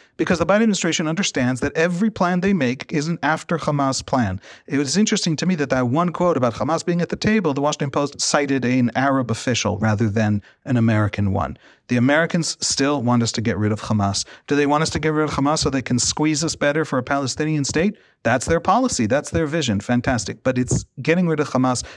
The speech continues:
is still part of that policy. But don't screw up the Palestinian state, because America keeps coming in and thinking that its own process, its own discourse in Washington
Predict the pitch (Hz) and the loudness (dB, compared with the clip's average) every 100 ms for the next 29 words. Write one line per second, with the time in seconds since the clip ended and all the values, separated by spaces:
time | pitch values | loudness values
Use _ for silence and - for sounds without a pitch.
0 | - 151 120 - 147 139 127 123 113 110 | -8 -2 0 0 0 0 0 0 0 -2
1 | - 107 101 - - - - _ _ - | 0 0 0 -2 -6 -10 -18 _ _ -20
2 | - _ - 147 113 151 143 - - 143 | -20 _ -6 -4 2 2 2 -2 -2 2
3 | 131 120 - 120 120 113 110 - 113 107 | 2 2 -2 -2 2 2 2 0 2 2
4 | 104 101 - 98 95 - _ _ _ - | 2 0 -2 -2 -4 -14 _ _ _ -4
5 | 135 147 131 135 139 147 156 - - 147 | -2 0 2 2 2 0 -2 -2 -2 -2
6 | - - 147 156 143 123 113 113 120 113 | -2 -4 -2 0 2 2 2 2 0 0
7 | 143 135 139 120 120 123 135 147 139 135 | 0 -2 0 0 0 0 -2 -2 0 0
8 | 127 - 120 117 101 - 151 131 135 - | 0 0 -2 -2 -2 -2 -2 0 -2 0
9 | 135 120 131 120 120 113 120 110 117 | -2 0 0 2 2 2 0 2 2